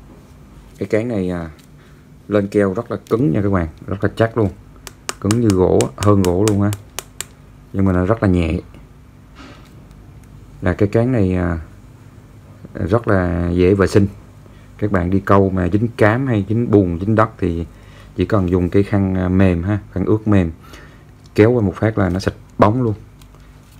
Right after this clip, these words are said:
Và nó một cái ưu điểm nữa là, à, khi các bạn câu mà đi đem về nhà để trong cái hốc hay xó,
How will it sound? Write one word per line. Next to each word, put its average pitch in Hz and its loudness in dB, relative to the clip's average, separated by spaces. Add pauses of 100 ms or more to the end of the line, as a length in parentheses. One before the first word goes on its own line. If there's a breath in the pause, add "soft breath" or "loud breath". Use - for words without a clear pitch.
(100)
Và 87 -4
nó 98 -4
một 104 -6
cái 98 -2
ưu 101 -2
điểm 92 0
nữa 98 0
là, 90 0 (600 loud breath)
à, 92 -6
khi 95 -6
các 104 0
bạn 85 0
câu 98 4
mà 92 -2
đi 92 0
đem 95 2
về 92 4
nhà 87 0
để 82 0
trong 95 -2
cái 90 -2
hốc 107 -4
hay 95 2
xó, 104 -2